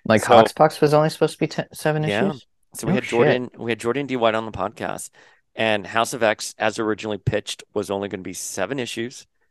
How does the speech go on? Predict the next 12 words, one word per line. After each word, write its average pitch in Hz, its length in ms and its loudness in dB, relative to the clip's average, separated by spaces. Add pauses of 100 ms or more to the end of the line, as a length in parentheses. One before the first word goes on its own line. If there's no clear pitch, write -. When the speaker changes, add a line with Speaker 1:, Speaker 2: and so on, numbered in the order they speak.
(280)
Speaker 1:
Hmm. 110 60 -2
Speaker 2:
And 104 360 0 (800)
a - 80 4
Speaker 1:
Hickman 110 40 10
Speaker 2:
writer 120 300 6
Speaker 1:
does 120 220 2
like 113 140 2
those 107 180 4
seven 110 280 4
issues, 104 340 -2
though. 101 300 -6 (480)
Speaker 2:
Huh? 127 220 2